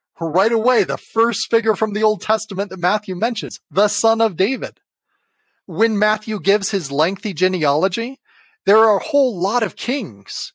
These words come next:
in that genealogy. Christ is descended from the Davidic line. There are lots of kings in that genealogy. And yet, out of that whole genealogy, only one of them is named as king.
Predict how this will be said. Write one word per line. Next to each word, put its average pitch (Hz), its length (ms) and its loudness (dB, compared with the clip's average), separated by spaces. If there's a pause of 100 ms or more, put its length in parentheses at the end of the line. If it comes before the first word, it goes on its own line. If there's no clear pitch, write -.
in 190 180 0
that 196 180 2
genealogy. 190 800 0 (420)
Christ 190 400 0
is 185 80 -4
descended 208 540 -2
from 170 160 -2
the 170 100 -2
Davidic 185 360 -2
line. 190 320 0
There 147 120 0
are 165 60 0
lots 185 340 0
of 180 120 -6
kings 170 280 -6
in 160 100 -6
that 165 160 -2
genealogy. 175 760 -2 (280)
And 180 200 -2
yet, 214 160 2 (100)
out 196 240 2
of 196 120 -4
that 165 200 0
whole 247 360 -2
genealogy, 214 880 0 (300)
only 254 320 2
one 185 340 0
of 165 140 -2
them 170 280 0 (220)
is 220 240 -2
named 208 680 -4 (160)
as 165 280 0
king. 110 460 -8